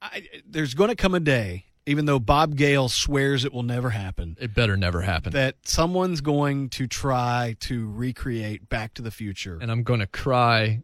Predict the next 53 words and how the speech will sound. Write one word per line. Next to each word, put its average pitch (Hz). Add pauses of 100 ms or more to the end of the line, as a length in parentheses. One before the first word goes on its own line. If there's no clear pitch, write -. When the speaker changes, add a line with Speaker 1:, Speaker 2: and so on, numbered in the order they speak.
Speaker 2:
and 123
I'm 107
gonna 101
sob, 117
and 101
I'm 120
gonna 110
write 107
a 98
whole 131
lot 131
of 113
think 117
pieces 110
about 104 (960)
how 120
Speaker 1:
There's 151
Speaker 2:
bad 127
Speaker 1:
some -
Speaker 2:
these 123
people 143
Speaker 1:
things, 110
Speaker 2:
are 110
for 110
trying 110
Speaker 1:
there's 127
Speaker 2:
this. -
Speaker 1:
some 156
things 139
you 123
just 120
don't 113
mess 101
with. 85
Speaker 2:
Yeah. 104 (220)
Speaker 1:
But 143
someone's 226
gonna 208
do 190
it 127 (600)
because 143 (240)
the, 143 (100)
it, -
it, 147 (120)
apparently 170
there 151
are 147
no 131
original 117
ideas 107
in 110
Hollywood 98
anymore. 85